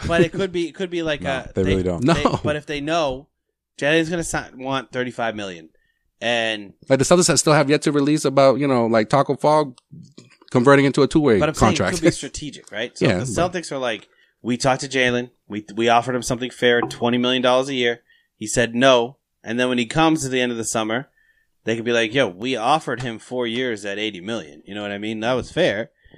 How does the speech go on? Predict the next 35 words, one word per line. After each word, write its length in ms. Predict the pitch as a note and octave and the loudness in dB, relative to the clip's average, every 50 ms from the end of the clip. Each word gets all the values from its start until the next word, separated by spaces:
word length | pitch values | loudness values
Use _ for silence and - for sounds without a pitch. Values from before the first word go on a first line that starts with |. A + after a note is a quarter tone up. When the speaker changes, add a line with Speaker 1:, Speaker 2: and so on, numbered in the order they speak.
| _ _ _ _ | _ _ _ _
Speaker 1:
And 100 | G2 G#2+ | -12 -10
if 60 | G2+ | -6
he 80 | A#2 A2+ | -6 -2
walks, 400 | A2 A#2+ C#3 D3 C3 - - - | 0 2 2 2 0 -2 -6 -8
then 80 | A#2 | -8
they 80 | A#2 A2 | -8 -8
could 100 | A2 G#2+ | -10 -10
say, 120 | - B2+ A#2 | -10 -10 -10
"We 100 | A2 G#2+ | -10 -8
tried." 320 | - - G4 - - - - - | -10 -10 -10 -10 -12 -16 -14 -8
You 100 | A2 A2 | -6 -2
know 60 | A2+ | 0
what 100 | A#2 A#2 | 2 2
I 60 | A#2+ | 2
mean? 220 | B2 C#3 E3+ F#3+ - _ _ _ _ _ _ _ _ _ | 2 2 0 0 -4 _ _ _ _ _ _ _ _ _
Speaker 3:
Well, 320 | - A2 A#2 A2 G2 D2+ - _ _ _ | -2 0 2 2 2 0 -4 _ _ _
I 80 | A2+ B2 | -2 0
just 160 | C3+ B2+ - | 0 0 2
think 180 | - B2+ A#2+ | 2 2 4
that 140 | G#2+ A#2 A2 | 4 2 2
makes 220 | A2 A2+ A2 - - | 4 2 0 -2 -4
it 80 | F#2 | -2
that 140 | G2+ G#2+ A2 | 0 0 2
much 180 | G#2+ G#2 G2+ - | 2 0 0 0
harder 240 | - A2+ A2 G#2+ G#2 | 2 2 4 4 4
if 220 | F#2+ B2 C3+ - | 6 6 6 6
they 100 | - A2+ G#2+ | 6 4 4
don't 200 | A#2 A#2+ A#2 - | 4 4 4 2
come 180 | B2 A2+ G#2+ | 2 0 2
to 140 | - - G2+ | 2 0 0
an 40 | F#2+ | 0
agreement 360 | F2+ F2+ A2 A2+ A2 G2 F#2 | 2 2 2 2 2 2 0
before 260 | F#2 - - G#2 G2 | -2 -2 0 0 0
this 100 | F#2 F#2 | 0 -2
deadline 500 | E2+ G2 B2 C#3 B2+ G2+ F2+ F2 E2+ F2 | 0 4 4 4 4 4 0 -2 -4 -6